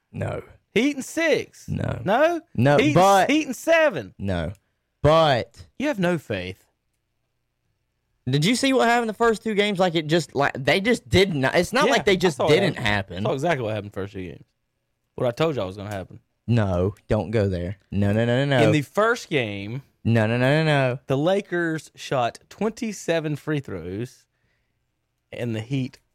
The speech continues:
Speaker 2: thirteen.
Speaker 1: Okay.
Speaker 2: <laughs> Twice as many free throws.
Speaker 1: Okay.
Speaker 2: <laughs> And they won by, like, twelve or something like that.
Speaker 1: Okay.
Speaker 2: Like, pretty much the exact same number.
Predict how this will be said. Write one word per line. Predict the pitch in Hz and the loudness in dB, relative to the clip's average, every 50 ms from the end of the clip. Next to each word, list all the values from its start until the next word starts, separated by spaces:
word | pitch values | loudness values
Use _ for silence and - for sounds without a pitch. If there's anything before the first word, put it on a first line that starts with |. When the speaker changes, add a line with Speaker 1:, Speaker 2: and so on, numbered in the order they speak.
| _ _ _ _ _ | _ _ _ _ _
Speaker 2:
thirteen. | - 127 117 92 - 113 104 87 64 62 _ _ _ _ _ _ - | -4 -4 -4 -4 -6 -10 -10 -10 -14 -20 _ _ _ _ _ _ -2
Speaker 1:
Okay. | 95 110 110 - 107 101 98 104 - _ _ _ _ _ _ _ _ _ 151 | 0 0 2 2 0 0 0 -2 -6 _ _ _ _ _ _ _ _ _ -8
Speaker 2:
<laughs> | - - - - - - - - - - - - - _ _ _ _ - - 143 - - - | -8 -8 -10 -14 -18 -20 -12 -10 -8 -8 -8 -10 -14 _ _ _ _ -14 -12 -12 -12 -12 -10
Twice | - - 127 123 127 123 123 | -6 -2 -2 -2 -2 -4 -8
as | 123 | -8
many | 120 127 123 123 | -6 -6 -6 -6
free | 117 - 117 120 113 | -8 -8 -8 -8 -8
throws. | - - 104 98 110 135 - | -8 -10 -8 -8 -8 -4 0
Speaker 1:
Okay. | - 117 113 98 113 107 104 - - - | 0 0 2 2 2 0 0 0 -2 -4
Speaker 2:
<laughs> | - - - _ - 160 - - _ - - - - _ _ - - _ _ _ 131 127 - _ _ - - - _ _ 131 139 - - 143 - - | -6 -6 -6 _ -4 -6 -6 -6 _ -6 -8 -8 -8 _ _ -16 -16 _ _ _ -8 -8 -8 _ _ -10 -10 -10 _ _ -20 -20 -20 -20 -12 -6 -2
And | 143 147 | 0 2
they | 151 | 2
won | 151 151 160 165 156 | 2 2 0 0 2
by, | 147 143 | 2 2
like, | 135 131 120 120 110 _ _ _ _ _ | 2 0 -2 -4 -8 _ _ _ _ _
twelve | - 127 113 110 113 110 110 107 | -6 -4 -4 -2 -2 -4 -4 -6
or | 107 | -8
something | - 110 98 101 | -12 -12 -12 -12
like | 107 98 101 | -14 -14 -14
that. | 104 104 - - _ _ - | -14 -14 -14 -16 _ _ 2
Speaker 1:
Okay. | 98 117 131 - 143 123 | 2 2 4 2 2 2
Speaker 2:
Like, | 117 | 2
pretty | 139 180 156 | 2 0 0
much | 151 143 131 | -2 -4 -4
the | - 131 | -6 -8
exact | 123 117 120 120 110 95 - | -6 -4 -4 -4 -4 -6 -6
same | - 120 113 113 110 | -6 -6 -6 -6 -8
number. | 107 110 104 101 107 110 | -10 -12 -12 -12 -14 -14